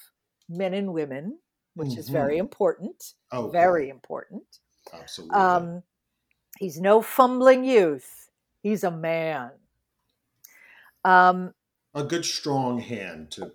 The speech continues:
Speaker 2: potentially guide our heroine.
Speaker 1: Absolutely. Big,
Speaker 2: Okay.
Speaker 1: powerful, big, powerful guy. Um, he was aggressive in all things, is how he is described,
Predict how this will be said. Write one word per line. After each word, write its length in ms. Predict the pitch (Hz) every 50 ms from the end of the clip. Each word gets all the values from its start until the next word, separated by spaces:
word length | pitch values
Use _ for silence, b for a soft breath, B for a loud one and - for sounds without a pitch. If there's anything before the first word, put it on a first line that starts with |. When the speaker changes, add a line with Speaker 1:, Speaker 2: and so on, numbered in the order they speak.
| _ _
Speaker 2:
potentially 540 | 123 120 - 127 110 107 - - 104 92 90
guide 300 | 90 101 87 87 87 85
our 160 | 82 82 82
heroine. 400 | 85 82 71 - - - - - _ _ _ _ _ -
Speaker 1:
Absolutely. 680 | 277 247 226 202 - - 208 190 175 151 139 147 151
Big, 320 | 143 - 285 294 285 226 - -
Speaker 2:
Okay. 100 | 135 -
Speaker 1:
powerful, 1000 | 247 226 220 226 226 226 220 220 - - 233 226 226 220 220 214 220 208 202 _ _ _ _ _ _
big, 220 | - 202 202 196 -
powerful 640 | - - 214 196 190 196 202 185 - - 202 190
guy. 680 | 170 185 170 165 160 160 160 160 160 156 156 156 160 b b b b b b b b b -
Um, 560 | 202 202 196 196 196 196 196 196 190 190 185 _ _ - _ _ _ _ _ _ _ _ _ _ _ _ _ _ _ _ _ _ _
he 100 | - 277
was 180 | 247 240 233 226
aggressive 640 | 220 - - 185 190 220 220 214 - - 247 190
in 140 | 214 202 196
all 340 | - 196 185 175 180 185 185
things, 680 | 180 - - 196 170 156 156 156 151 160 165 175 - -
is 180 | - 185 - -
how 220 | - 180 160 160
he 120 | 160 156 156
is 100 | 151 147
described, 920 | - - 151 - - - - 160 143 135 131 135 135 147 180 - - -